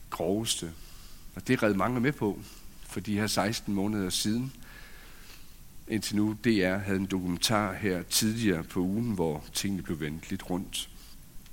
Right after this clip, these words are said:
Jeg tænker, at en ting, det er, at der er mennesker, måske et menneske, der kan sprede løgn på den måde. Der findes brodne kar overalt i alle kredse, hos alle slags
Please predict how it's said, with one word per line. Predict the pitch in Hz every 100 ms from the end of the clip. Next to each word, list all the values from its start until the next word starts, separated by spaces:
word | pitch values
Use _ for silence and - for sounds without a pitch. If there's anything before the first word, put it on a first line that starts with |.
| - - - - - - 123
Jeg | 117
tænker, | 160 151
at | 113
en | 160 131
ting, | 127 120
det | 113 101
er, | 101 101
at | 98
der | 92
er | 87
mennesker, | 90 92 117 - 85 -
måske | - - -
et | -
menneske, | 104 101 113 - 76 - - - - - - -
der | 98
kan | 98
sprede | - - 98
løgn | 95 123 117
på | -
den | 98 104
måde. | 95 95 113 120 113 - -
Der | 107
findes | - 101 -
brodne | 98 117 139
kar | 113 101 98
overalt | 101 95 92 120 139 98
i | 90
alle | 98 120
kredse, | - 104 123 147 - - - - -
hos | 90 110
alle | 107 135 120 -
slags | - 82 95 -